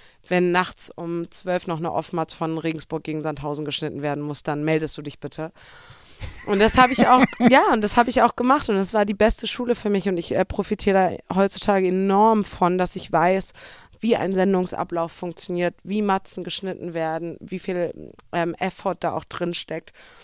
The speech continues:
Speaker 1: Ähm, und das, das hilft mir, äh, un-, äh, ungemein, äh, auch in meinen Sendungen, die ich dann mache jetzt. Und, ähm, dann hat sich alles relativ schnell entwickelt auch, äh, mit Sport eins zur richtigen Zeit am richtigen Ort, äh, die Europa League kam dazu.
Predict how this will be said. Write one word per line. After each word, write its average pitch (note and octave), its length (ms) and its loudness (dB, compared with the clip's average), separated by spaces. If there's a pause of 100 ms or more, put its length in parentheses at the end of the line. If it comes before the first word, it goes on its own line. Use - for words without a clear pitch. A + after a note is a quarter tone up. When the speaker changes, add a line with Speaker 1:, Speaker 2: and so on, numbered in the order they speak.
(920)
Speaker 1:
Ähm, E3 340 -2
und D#3+ 260 -10
das, D3+ 180 -10
das - 180 -10
hilft - 240 -10
mir, D3 320 -4
äh, D#3 300 -2
un-, - 220 -6
äh, C#3+ 580 -4
ungemein, E3 720 -2
äh, D3 280 -6
auch - 200 -4
in E3 140 -6
meinen D#3 320 -2
Sendungen, D#3 680 -6
die C#3+ 120 -10
ich B2+ 100 -14
dann C#3 200 -10
mache C3+ 280 -12
jetzt. C#3+ 380 -10 (540)
Und, D3+ 300 -8
ähm, D3+ 360 -6
dann E3 200 0
hat F3 100 -2
sich - 160 -6
alles F3 220 -6
relativ F3 340 -2
schnell G3+ 300 0
entwickelt A#3+ 500 -4
auch, G#3 380 -2
äh, E3+ 200 -6
mit F3 160 -8
Sport G#3+ 300 -2
eins A3 420 0
zur F#3+ 140 -8
richtigen F#3+ 260 -8
Zeit F#3 280 -2
am F#3 80 -4
richtigen F#3+ 480 -6
Ort, G3+ 520 2
äh, F3 440 -2
die F#3+ 240 -4
Europa F3+ 340 2
League F3+ 160 -2
kam F3+ 240 0
dazu. F3 480 -4